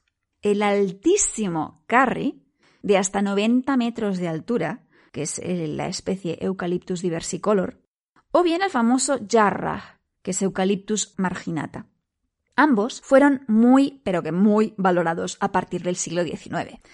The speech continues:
Sobre todo la madera de este último, del jarrah, que se exportó en cantidades industriales por todas las colonias del Imperio Británico, que era legendaria su dureza y su resistencia a las inclemencias del tiempo,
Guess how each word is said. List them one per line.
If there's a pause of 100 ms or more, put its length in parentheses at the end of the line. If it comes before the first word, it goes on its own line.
(180)
Sobre
todo
la
madera
de
este
último,
del
jarrah, (480)
que
se
exportó (100)
en
cantidades
industriales (100)
por
todas
las
colonias
del
Imperio
Británico, (380)
que
era
legendaria
su
dureza
y
su
resistencia
a
las
inclemencias
del
tiempo,